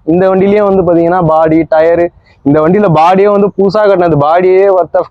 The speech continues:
cost வந்து ஒன்றரை லட்ச ரூபாய்க்கு பாடியே கட்டியிருக்கு. So, அதனால நேர்ல வந்து வண்டி செக் பண்ணுங்க. நம்மளால பெஸ்ட்டா என்ன கொடுக்கணுமோ கொடுத்துடலாம்.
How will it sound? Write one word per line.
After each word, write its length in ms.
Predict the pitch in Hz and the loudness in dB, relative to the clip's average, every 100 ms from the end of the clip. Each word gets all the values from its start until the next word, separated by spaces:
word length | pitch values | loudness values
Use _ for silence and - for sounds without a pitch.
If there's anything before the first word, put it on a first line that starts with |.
| 170 | -4
cost 200 | 185 - | -4 -2
வந்து 380 | 165 165 190 | -2 0 0
ஒன்றரை 220 | 160 160 165 | 0 0 -2
லட்ச 140 | 151 | 0
ரூபாய்க்கு 260 | 156 185 165 | 0 0 0
பாடியே 220 | 151 175 180 | 0 0 0
கட்டியிருக்கு. 400 | 160 147 135 113 _ _ _ - | -2 -2 -4 -6 _ _ _ -8
So, 140 | 143 | -4
அதனால 500 | 143 151 156 185 214 | -2 0 0 0 0
நேர்ல 400 | 185 180 226 220 | 0 0 0 0
வந்து 220 | 196 214 | 0 0
வண்டி 220 | 190 180 208 | 0 0 -2
செக் 180 | 208 - | -2 -2
பண்ணுங்க. 360 | 190 185 226 233 | -2 0 0 0
நம்மளால 300 | 180 175 190 | 0 0 0
பெஸ்ட்டா 220 | 165 - 196 | -2 -2 -2
என்ன 140 | 185 | 0
கொடுக்கணுமோ 300 | 180 175 190 | 0 0 0
கொடுத்துடலாம். 380 | 175 156 160 127 | -2 -2 -2 -2